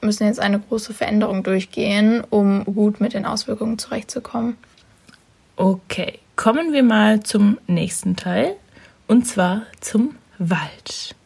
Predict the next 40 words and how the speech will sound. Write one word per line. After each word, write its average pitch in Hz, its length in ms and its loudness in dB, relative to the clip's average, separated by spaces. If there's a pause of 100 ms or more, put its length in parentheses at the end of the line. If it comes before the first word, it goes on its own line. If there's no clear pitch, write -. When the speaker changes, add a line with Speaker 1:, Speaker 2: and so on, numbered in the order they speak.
(200)
Speaker 1:
Hast - 220 -14
du - 20 -20
früher 247 400 -2
viel 247 240 2
darin 220 320 -2
gespielt? 240 960 -2
Gehst 240 500 0
du 294 80 4
gerne 247 440 4
in 269 80 -2
den 311 100 -6 (100)
Wald? 349 760 -4 (540)
Speaker 2:
<laughs> 214 60 0
Hört 262 200 2
sich 311 160 0
so 247 80 6
richtig 311 480 2 (340)
pädophil 320 720 4 (120)
an, 180 480 2
so. 214 300 2 (480)
Wenn 214 220 -2
so 226 80 0
ein 208 180 -2
alter 262 300 0
Mann 233 160 -2
das 262 160 -2
zu 240 80 -8
so 226 80 -4
einem 254 100 2
kleinen 269 460 2
Kind 339 180 4 (420)
sagt. 240 380 2 (540)
Bitte 240 240 2
lock 226 260 0
mich 240 160 -2
nicht 247 180 0
da 240 120 -2
rein 208 280 0
jetzt, 208 320 -6
Toni. 214 380 0